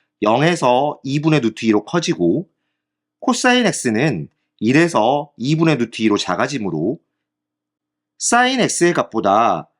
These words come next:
코사인 X의 값이 더 큽니다. X가 사십오 도일 때 사인 X와 코사인 X의 값은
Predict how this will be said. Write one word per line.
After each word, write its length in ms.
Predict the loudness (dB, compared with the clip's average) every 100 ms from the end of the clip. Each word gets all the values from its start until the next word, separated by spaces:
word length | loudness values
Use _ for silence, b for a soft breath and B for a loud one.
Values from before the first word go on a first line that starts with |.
| _
코사인 440 | -4 0 0 2
X의 300 | 0 0 -2 0
값이 500 | -4 -6 -6 -6 -6
더 220 | -2 -4
큽니다. 580 | -2 -2 -2 -2 -4 -8 _ _ _ _ _ _ _ _ _ _ _ -4
X가 640 | -2 0 0 2 4 2
사십오 480 | 0 -2 -2 0 2
도일 280 | 4 0 0
때 400 | -2 0 -2 -6 _ _ _
사인 400 | -2 2 2 0
X와 680 | -2 0 2 4 4 2 -2
코사인 420 | -8 0 2 2
X의 320 | 0 0 -2
값은 600 | 0 -6 -4 -4 -2 -8